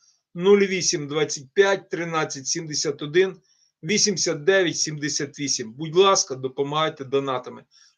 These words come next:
Доброго, спокійного вечора. Дякую друзям в чаті. Дякую пану Есветуру за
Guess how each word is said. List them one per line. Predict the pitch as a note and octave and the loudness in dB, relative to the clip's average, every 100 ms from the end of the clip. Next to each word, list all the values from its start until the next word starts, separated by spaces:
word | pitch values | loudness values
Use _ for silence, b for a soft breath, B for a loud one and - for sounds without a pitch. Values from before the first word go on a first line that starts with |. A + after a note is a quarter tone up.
| - | 6
Доброго, | G3+ A3 G3 G3 | 10 12 10 6
спокійного | - E3 D#3+ G3 F3+ F3 | 2 -8 -4 -2 0 0
вечора. | F3+ F#3+ - C#3 A#2+ A2+ | 2 0 0 -2 -2 0
Дякую | F3 E3+ E3+ D#3 | 0 0 -2 -6
друзям | E3 D#3+ D#3 | -6 -6 -6
в | |
чаті. | - F#3 F3 - - _ _ _ _ | -2 0 0 -6 -20 _ _ _ _
Дякую | D#3+ F#3+ F#3 D#3 | 4 6 4 2
пану | - F3+ E3+ | 2 2 2
Есветуру | D#3 - D#3+ D#3+ G3+ F3 B2+ - _ | 0 0 -2 -4 -2 0 -2 -8 _
за | C3 C#3+ F3 - | -4 2 2 0